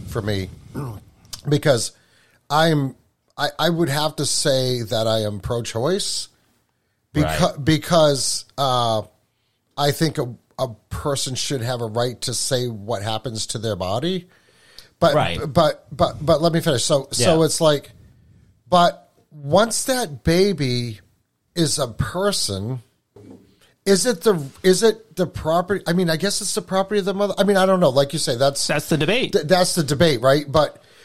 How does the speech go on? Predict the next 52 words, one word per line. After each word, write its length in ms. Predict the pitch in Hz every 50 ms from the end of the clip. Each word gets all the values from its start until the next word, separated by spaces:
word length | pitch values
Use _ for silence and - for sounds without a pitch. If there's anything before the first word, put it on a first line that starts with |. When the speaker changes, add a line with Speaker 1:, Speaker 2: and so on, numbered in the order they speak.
| - _ _
Speaker 1:
but 140 | - 202 180
so 200 | - 214 214 175
I 220 | 165 185 226 277
believe, 500 | 254 294 269 226 190 170 165 165 156 135
just 220 | - 185 170 - -
like 200 | 175 165 160 -
why 380 | 139 135 131 147 151 151 156 147
we 400 | 135 139 147 139 139 139 139 - -
said, 360 | 117 - - 170 147 143 147
"Okay, 180 | 156 160 - 170
it's 180 | 135 127 - 139
my 180 | 156 156 151 143
body, 280 | 139 147 143 139 139 123
my 180 | 131 123 120
choice. 400 | 117 - - 214 196 143 135 -
I'm 140 | 143 131 127
not 180 | 139 131 123 -
gonna 160 | 127 117 113
take 240 | - 147 160 165 -
a 40 | 110
vaccine," 600 | 95 104 98 95 - - - 95 101 135 160 151 - _ _ _ _ _ _
right? 340 | 98 101 107 143 185 - - -
Speaker 3:
Yeah, 120 | - 156
but 120 | 202 165 -
they 120 | 196 190
didn't, 320 | 160 160 147 135 - - -
uh, 100 | 139 -
honor 300 | - 127 135 196 196 139
that. 380 | 113 95 95 107 123 135 - - - _ - - - -
<laughs> 560 | 220 - - - - 208 185 175 160 151 -
Speaker 1:
Well, 440 | 202 190 185 233 233 220 202 175 165
nobody 300 | 170 202 190 190 170 147
forced 340 | - 185 185 165 - -
us 120 | 147 123 -
to 60 | -
take 320 | 101 - 151 135 104 87 -
'em. 160 | - - - - _ _
Speaker 3:
Yeah, 120 | - 143 -
for 160 | - 156 139
some 180 | - 175 185
people, 220 | 175 240 208 165 151
they 100 | 127 120
didn't 220 | 117 131 113 110
honor 240 | 110 110 110 110 110
it, 100 | 113 -
though. 180 | - 117 117 117
Not 240 | 113 113 120 139 147 143
Speaker 1:
Right, 380 | 151 156 165 147 123 113 117
and 100 | 127 127
that's 360 | 143 143 147 147 - - - - - 135
gone 280 | 113 143 120 101 98 95
south. 420 | - - 85 90 98 113 - -